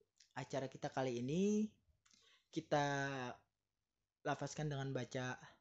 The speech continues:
hamdalah bersama-sama dan disempurnakan dengan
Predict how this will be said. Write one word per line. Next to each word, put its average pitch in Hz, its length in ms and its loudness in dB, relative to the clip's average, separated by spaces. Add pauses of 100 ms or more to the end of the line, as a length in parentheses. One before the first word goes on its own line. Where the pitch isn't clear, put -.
(600)
hamdalah 139 480 4
bersama-sama 131 720 -2
dan 131 480 -2 (160)
disempurnakan 139 1400 -2
dengan 127 260 2